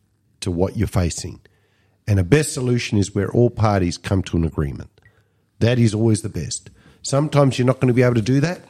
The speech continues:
but there is ways to be able to deal with that without letting it escalate to a point where it becomes physically harmful or mentally harmful.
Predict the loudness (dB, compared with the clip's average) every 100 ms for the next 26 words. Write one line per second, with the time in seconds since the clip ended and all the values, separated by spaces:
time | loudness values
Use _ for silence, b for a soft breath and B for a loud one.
0 | _ _ b b b b b 0 2 4
1 | 4 2 0 2 4 2 0 -4 -2 0
2 | 0 -2 -2 -2 -2 0 -2 -4 b b
3 | b b b b 0 2 4 2 0 -2
4 | 0 2 2 0 -2 -2 -4 -6 -8 -6
5 | -6 -8 -6 -6 -4 2 4 2 0 0
6 | 0 -2 -8 -2 0 2 0 -4 -16 _
7 | _ _ _ _ 0 0 -4 -6 0 2
8 | 2 2 0 0 -4 _ _ _ _ _
9 | 0 2 4 2 2 -2 -2 -2 -4 -4
10 | -8